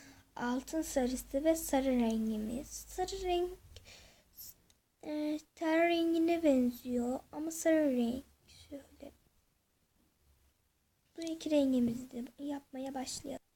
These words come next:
Evet arkadaşlar, son renk olarak sarı rengimiz kaldı. Çok az kaldı. Neredeyse bitti yani. Sarı rengi de ba-, yapıp başlayalım. Evet arkadaşlar, son rengimizi de yaptık.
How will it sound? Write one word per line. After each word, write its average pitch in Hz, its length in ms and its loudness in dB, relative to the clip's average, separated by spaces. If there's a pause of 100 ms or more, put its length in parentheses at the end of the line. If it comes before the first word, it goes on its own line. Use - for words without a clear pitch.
(160)
Evet 285 200 -10
arkadaşlar, 269 840 -4
son 277 340 -2
renk 277 260 -4
olarak 233 460 -4
sarı 269 360 -4
rengimiz 254 600 2
kaldı. 233 920 -4 (680)
Çok - 200 -12
az 330 200 0
kaldı. 262 500 0
Neredeyse 294 600 2
bitti - 320 -6
yani. 262 680 0 (1120)
Sarı 320 260 -4
rengi 269 380 2
de 254 40 -2
ba-, 262 420 -6
yapıp 302 440 -10
başlayalım. 254 680 -10 (1000)
Evet 294 220 -10
arkadaşlar, 285 840 -2
son 294 280 -2
rengimizi 285 720 -2
de 302 60 0
yaptık. 269 960 -2